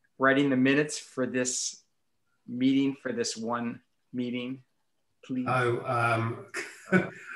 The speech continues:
Speaker 2: I, I would, but I haven't actually <laughs> been, uh, pay, I didn't make any notes or anything. So.
Speaker 1: Well, I have the video recorded.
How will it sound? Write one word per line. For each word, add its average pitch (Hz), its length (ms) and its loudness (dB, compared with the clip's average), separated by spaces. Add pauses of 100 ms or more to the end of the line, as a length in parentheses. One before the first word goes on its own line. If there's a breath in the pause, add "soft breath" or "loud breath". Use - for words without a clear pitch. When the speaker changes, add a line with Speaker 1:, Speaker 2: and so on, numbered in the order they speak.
(440 loud breath)
Speaker 2:
I, - 320 0
I 139 60 2
would, 156 260 2
but 135 140 2
I 131 80 6
haven't 147 240 2
actually 135 280 0
<laughs> - 140 -6
been, - 360 -4
uh, 123 360 0
pay, - 200 -2
I 123 180 -2
didn't 151 220 2
make 139 220 0
any 127 180 4
notes 135 440 0
or 101 440 -2
anything. 104 540 -4
So. 143 160 -2
Speaker 1:
Well, 160 100 6
I - 20 4
have 190 200 4
the 170 80 4
video 160 460 6
recorded. 127 680 2